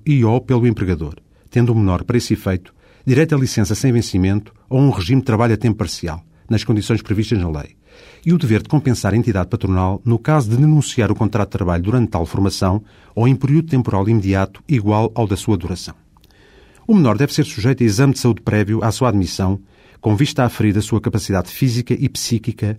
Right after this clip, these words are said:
para o exercício das funções acordadas, bem como a exame anual durante a vigência do contrato de trabalho.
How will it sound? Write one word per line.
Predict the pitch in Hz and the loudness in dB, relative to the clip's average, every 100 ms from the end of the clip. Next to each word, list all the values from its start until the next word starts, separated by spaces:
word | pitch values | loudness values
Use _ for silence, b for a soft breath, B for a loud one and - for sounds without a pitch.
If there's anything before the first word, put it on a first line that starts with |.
| - | -2
para | 120 | 2
o | 113 | 2
exercício | 101 - 135 - | 0 -2 -4 -2
das | 117 104 | -6 -2
funções | 110 131 104 | 0 0 -2
acordadas, | 101 90 85 78 - - b b b b | -2 -4 -4 -8 -14 -20 b b b b
bem | 170 | 0
como | 170 120 | 2 2
a | 127 | 2
exame | 110 107 107 | 2 2 4
anual | 131 107 101 117 | 4 2 0 -2
durante | 120 117 120 110 | -2 0 0 0
a | |
vigência | 107 87 107 104 | -2 0 0 2
do | 107 | -2
contrato | 110 101 104 | 0 0 -2
de | - | -4
trabalho. | 85 76 - | -10 -10 -20